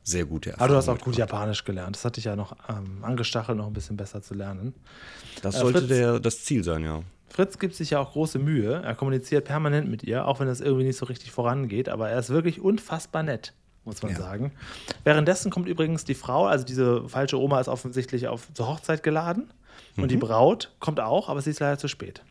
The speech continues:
Speaker 1: Ja, ein paar Minuten zu spät, so ein Zufall. Äh, dass die Oma jetzt mitläuft, puh, also ich glaube, ich würde Jasmin erstmal ghosten, erstmal so zwei Monate blockieren, dass sie mich hier in so eine Aufgabe stellt. Also das ist ja wirklich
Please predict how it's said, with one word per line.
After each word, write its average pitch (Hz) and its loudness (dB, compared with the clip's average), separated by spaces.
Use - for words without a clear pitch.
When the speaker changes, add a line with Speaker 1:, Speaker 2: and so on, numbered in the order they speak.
Speaker 1:
Ja, 92 -2
ein 92 -4
paar 143 0
Minuten 160 4
zu 127 -6
spät, 87 -4
so 95 -2
ein 92 -2
Zufall. 80 -4
Äh, 95 -4
dass 104 -2
die 127 0
Oma 151 2
jetzt 139 0
mitläuft, 127 0
puh, 208 4
also 113 0
ich 113 -8
glaube, 131 2
ich 120 0
würde 127 2
Jasmin 113 2
erstmal 101 0
ghosten, 85 0
erstmal 101 0
so 90 -2
zwei 90 0
Monate 90 2
blockieren, 82 -2
dass 78 -2
sie 87 0
mich 85 0
hier 92 2
in 87 0
so 104 2
eine 104 2
Aufgabe 80 0
stellt. 73 -6
Also 85 -4
das 90 -2
ist - -6
ja 87 -2
wirklich 87 -2